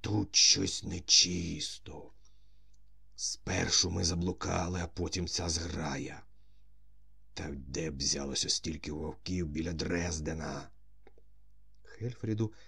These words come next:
страшенно кортіло розповісти про свою підозру, про те, що великий вовк міг бути перевертнем із вежі,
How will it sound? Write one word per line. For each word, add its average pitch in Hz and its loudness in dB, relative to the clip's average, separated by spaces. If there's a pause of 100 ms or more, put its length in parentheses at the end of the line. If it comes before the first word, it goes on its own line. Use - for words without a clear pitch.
(240)
страшенно 104 0
кортіло 107 0
розповісти 95 0 (360)
про 87 0
свою 90 4
підозру, 85 0 (960)
про 82 -2
те, 101 4
що - 6
великий 82 4
вовк 82 4
міг 76 -2
бути 80 -2 (180)
перевертнем 82 0
із 80 -2
вежі, 82 0